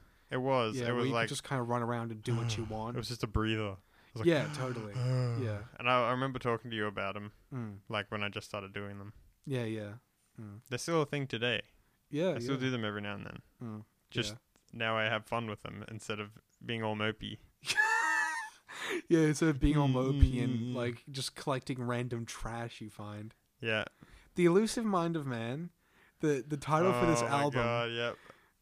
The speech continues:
Speaker 2: X, eh, while X was looting
Speaker 1: <laughs>
Speaker 2: someplace during his three, one of his three M adventures.
Speaker 1: So I go out and sometimes, uh, sometimes I'll just find random piles of objects.
Speaker 2: Yeah.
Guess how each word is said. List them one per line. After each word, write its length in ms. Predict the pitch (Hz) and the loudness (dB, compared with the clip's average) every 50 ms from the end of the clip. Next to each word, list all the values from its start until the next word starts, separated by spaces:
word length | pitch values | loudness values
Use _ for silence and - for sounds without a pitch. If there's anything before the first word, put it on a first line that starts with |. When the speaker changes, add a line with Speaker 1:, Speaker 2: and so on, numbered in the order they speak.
| _ _ _ _ | _ _ _ _
Speaker 2:
X, 420 | - 170 220 - - - - - - - - | 0 0 0 0 0 -2 -2 -2 -4 -4 -4
eh, 140 | 156 175 - - _ _ | -4 -4 -4 -6 _ _
while 280 | - 151 185 208 233 208 | 4 8 8 8 8 6
X 260 | 185 202 196 - - | 4 2 2 2 4
was 120 | 196 170 156 | 4 4 2
looting 920 | 151 139 139 127 135 127 127 143 151 160 165 160 - 135 123 120 127 131 - - - - | -2 -6 -6 -8 -8 -6 -2 2 4 4 4 4 2 -2 -2 -2 -4 -6 -4 0 0 2
Speaker 1:
<laughs> 220 | - - - 214 - | 2 4 6 4 6
Speaker 2:
someplace 680 | - - 165 143 147 139 - 156 139 143 143 147 - | 8 8 6 8 8 8 8 8 8 8 6 4 2
during 280 | - - 175 156 143 135 | 4 6 6 8 8 6
his 140 | 139 135 131 | 4 2 0
three, 500 | - - - 165 156 143 143 139 - - _ _ | -2 -4 0 2 2 4 2 2 -2 -6 _ _
one 140 | - 151 147 | -2 -2 0
of 60 | 143 | 0
his 100 | 139 135 | -2 -4
three 260 | - - 160 151 139 | -4 -2 0 0 2
M 100 | 139 139 | 2 0
adventures. 280 | 135 131 131 131 165 165 | -2 -2 0 2 4 4
Speaker 1:
So 60 | 165 180 | 4 4
I 60 | 190 | 4
go 220 | - 214 202 180 | 4 4 4 6
out 220 | 151 156 139 104 123 | 6 6 6 4 4
and 120 | 139 131 | 0 0
sometimes, 600 | - - 165 170 - 180 170 165 160 151 151 143 - - - | -2 -6 -8 -6 -4 -2 -2 -2 -2 -4 -8 -12 -16 -10 -8
uh, 120 | - 135 - - - | -6 -6 -6 -8 -12
sometimes 560 | - - 156 160 160 170 165 156 151 139 - | -14 -12 -10 -10 -8 -6 -6 -6 -6 -4 -4
I'll 180 | 120 127 127 | -2 -2 -2
just 240 | 127 123 139 131 - | -2 -4 -6 -6 -6
find 520 | - - - 120 123 123 123 120 110 107 110 | -6 -4 -2 0 0 0 -2 -4 -8 -8 -6
random 340 | 113 113 117 117 120 117 - | -4 -2 -2 -2 -4 -8 -8
piles 480 | - - - 107 107 107 104 104 107 113 | -10 -8 -6 -4 -2 -2 -2 -4 -6 -8
of 100 | 104 98 - - | -10 -12 -10 -10
objects. 600 | 107 107 104 104 - - - - - - - - - _ _ _ _ | -10 -10 -10 -10 -12 -12 -12 -14 -16 -20 -20 -20 -20 _ _ _ _
Speaker 2:
Yeah. 240 | - 151 139 120 107 | -2 0 0 0 -2